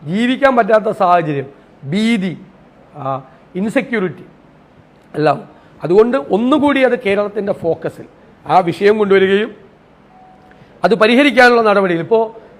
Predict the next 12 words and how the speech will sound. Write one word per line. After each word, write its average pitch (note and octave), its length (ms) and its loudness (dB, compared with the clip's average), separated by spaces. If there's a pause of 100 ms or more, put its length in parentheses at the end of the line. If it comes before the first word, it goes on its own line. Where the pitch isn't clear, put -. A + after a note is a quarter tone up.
നിർദ്ദിഷ്ട F3+ 400 -2
വനനിയമം A#3+ 640 4
പിൻവലിക്കണമെന്നായിരുന്നു A#3 760 4
ഒന്നാമത്തെ A3 340 4
ഡിമാൻഡ്. G3 400 -2 (600)
ഞങ്ങൾ F3+ 160 -2
ജാഥ G3+ 280 4
പ്രഖ്യാപിച്ച് A#3+ 500 2
ഒരാഴ്ചയ്ക്കുള്ളിൽ A3 760 4 (680)
ആ F#3 160 4
വനനിയമം G#3 500 2
പിൻവലിച്ചുകൊണ്ടുപോയി. G3+ 680 -2